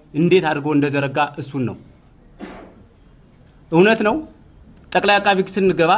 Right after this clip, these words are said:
ከአማራ ክልል በብሔር ተዋጽኦ ተወዳድረን ነው የገባነው። አቶ ማስተዋል እንዳሉት ከአሁን በፊት የነበረው አሰራር ምና-፣ ጠቅላይ አቃቢ ሕግ ላይ፣ እ፣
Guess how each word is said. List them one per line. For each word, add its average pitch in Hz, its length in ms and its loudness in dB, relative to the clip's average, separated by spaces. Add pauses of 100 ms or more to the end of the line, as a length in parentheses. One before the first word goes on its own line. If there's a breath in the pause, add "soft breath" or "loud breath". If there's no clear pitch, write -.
(120)
ከአማራ 160 580 0
ክልል 165 260 -10 (800)
በብሔር 208 380 2
ተዋጽኦ 185 380 0
ተወዳድረን 175 380 -4
ነው 120 80 -6
የገባነው። 95 360 -12 (1080)
አቶ 147 160 -2
ማስተዋል 185 380 0 (280)
እንዳሉት 156 400 -2 (920)
ከአሁን 165 220 4
በፊት 175 240 -2
የነበረው 151 360 0
አሰራር 147 300 -2
ምና-፣ 139 200 0
ጠቅላይ 143 280 -4
አቃቢ 143 200 -4
ሕግ 143 140 -6
ላይ፣ 220 120 -2 (600)
እ፣ 127 120 -8